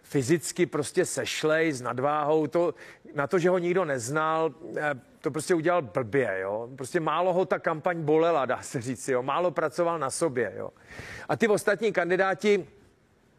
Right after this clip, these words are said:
to, to ani nemá cenu řešit, dejme tomu nějakýho Baštu a tak, ten si to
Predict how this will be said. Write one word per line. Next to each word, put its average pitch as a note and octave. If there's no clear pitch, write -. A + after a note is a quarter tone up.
to, -
to E3+
ani F#3
nemá F#3+
cenu G3
řešit, C#3+
dejme D3
tomu E3
nějakýho D#3
Baštu D3+
a C3
tak, C3
ten C#3+
si -
to D#3+